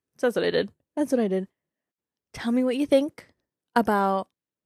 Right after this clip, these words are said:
this episode. I think so far it's one of my favorites. We'll see how that changes as we go through. I think I, I just, I keep rewatching, uh, back to the Medusa episode because I loved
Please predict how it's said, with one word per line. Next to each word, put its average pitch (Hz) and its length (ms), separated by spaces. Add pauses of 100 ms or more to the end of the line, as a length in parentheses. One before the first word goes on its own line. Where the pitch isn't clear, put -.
(580)
this - 560
episode. 226 480
I 208 60
think 294 260
so 214 260
far 185 300
it's 185 140
one 185 100
of 185 80
my 185 80
favorites. 175 600 (600)
We'll 440 140
see 415 180
how 359 100
that 330 200
changes 240 840
as 214 160
we 220 80
go 208 100
through. 208 260
I 233 80
think 370 220
I, 453 300
I 247 40
just, 320 240
I 254 60
keep 330 240
rewatching, 254 640 (580)
uh, 185 220
back 185 340
to 233 120
the 190 100
Medusa 170 420
episode 247 460
because 233 240
I 196 80
loved 190 560